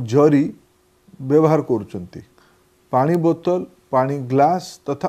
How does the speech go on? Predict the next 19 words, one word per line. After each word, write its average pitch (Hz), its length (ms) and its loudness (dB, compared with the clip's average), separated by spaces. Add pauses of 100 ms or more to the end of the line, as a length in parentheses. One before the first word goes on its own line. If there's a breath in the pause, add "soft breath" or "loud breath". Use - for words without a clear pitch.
(100)
ଅନ୍ୟାନ୍ୟ 190 500 0
ଖାଦ୍ୟ 143 380 -2
ସାମଗ୍ରୀକୁ 165 720 -4
ନେବା 156 280 0
ପାଇଁ 175 240 -4 (540 soft breath)
ସିଙ୍ଗଲ 196 520 -2 (140)
ୟୁଜ୍ 185 300 0 (120)
ପ୍ଲାଷ୍ଟିକର 151 680 -2 (200)
ଅତ୍ୟଧିକ 175 640 2
ବ୍ୟବହାର 143 420 2 (500)
ହଉଛି। 135 300 0 (260)
ରଥଯାତ୍ରା 202 760 4
ବେଳେ 196 220 4 (120)
ୟାର 165 320 0 (800)
ବ୍ୟବହାର 160 540 2 (1040)
ମାତ୍ରାଧିକ 180 680 2
ହେଇଯିବ। 113 360 -4 (640 soft breath)
ଯୋଉ 147 300 6
ଯୋଉଠୁ 151 440 2